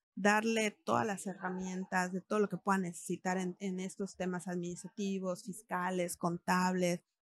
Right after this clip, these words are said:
Tenemos especialistas en procesos, tenemos especialistas en análisis de riesgos, eh, también en temas de, en temas financieros,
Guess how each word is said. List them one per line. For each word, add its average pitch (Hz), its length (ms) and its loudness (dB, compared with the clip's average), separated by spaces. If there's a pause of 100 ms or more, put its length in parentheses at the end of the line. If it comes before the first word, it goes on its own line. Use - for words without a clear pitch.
(140)
Tenemos 208 340 6
especialistas 180 760 -6
en 160 140 -8
procesos, 196 920 -2
tenemos 185 280 -4
especialistas 170 760 0
en 180 80 -4
análisis 170 400 -4
de 165 160 -2
riesgos, 196 760 0 (500)
eh, 180 280 8
también 180 380 4
en 175 160 0
temas 175 560 2
de, 160 240 -2
en 175 120 -4
temas 180 300 -4
financieros, 196 1120 2